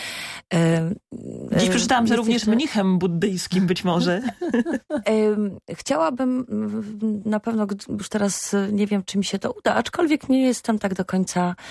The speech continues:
Speaker 1: nie zapieram się, że nie, że chciałabym trafić do Tybetu, y, na jakiś czas.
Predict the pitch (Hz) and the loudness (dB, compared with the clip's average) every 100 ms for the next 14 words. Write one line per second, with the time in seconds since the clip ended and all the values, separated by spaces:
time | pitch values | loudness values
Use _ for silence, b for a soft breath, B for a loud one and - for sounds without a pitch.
0 | B B 214 208 208 190 175 170 190 180 | B B 2 2 2 2 0 0 0 0
1 | 170 160 175 180 180 185 - 185 185 180 | 2 0 0 0 -2 -4 -2 0 0 0
2 | 190 - 190 175 - 165 151 - 156 B | 0 0 0 0 2 0 0 -2 -4 B
3 | B B B B B B B _ - 196 | B B B B B B B _ 0 2
4 | 196 196 185 190 - - 202 202 - - | 4 4 4 2 -4 -2 2 2 0 -6